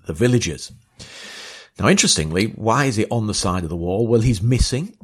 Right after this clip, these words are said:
Uh, so I looked, looked him up quickly. He's on the, uh, the Air Force's memorial at Runnymede, just known as the Runnymede Memorial. Um, if you want to know where that is, about four miles outside of, uh, of Windsor and, and overlooking,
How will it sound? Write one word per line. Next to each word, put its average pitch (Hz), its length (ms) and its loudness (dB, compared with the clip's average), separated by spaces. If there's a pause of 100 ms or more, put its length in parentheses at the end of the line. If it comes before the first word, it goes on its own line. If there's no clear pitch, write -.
(100)
Uh, 69 180 -10
so 92 320 -2
I 92 60 -2
looked, 98 420 -4
looked 107 240 -2
him 101 60 -6
up 92 120 -8
quickly. 127 420 -4
He's 110 140 -2
on 101 220 -2
the, 92 320 -4
uh, 80 460 -8
the 92 140 -4
Air 92 100 -4
Force's 87 480 -6
memorial 90 440 -2
at - 80 -4
Runnymede, 113 640 -2
just - 200 -8
known 85 160 -6
as 82 100 -8
the 85 80 -6
Runnymede 90 460 0
Memorial. 95 600 0 (400)
Um, 82 480 -8
if - 140 -14
you 82 60 -6
want 90 140 -6
to 92 80 -6
know 90 60 -4
where 87 100 -2
that 95 180 -4
is, 104 140 -2
about 76 200 -4
four 101 320 0
miles 90 320 -2
outside 85 560 -6
of, 80 220 -8
uh, 82 280 -4
of 90 140 -8
Windsor 95 540 2 (260)
and, 82 340 -10
and 87 120 -6
overlooking, 80 600 -6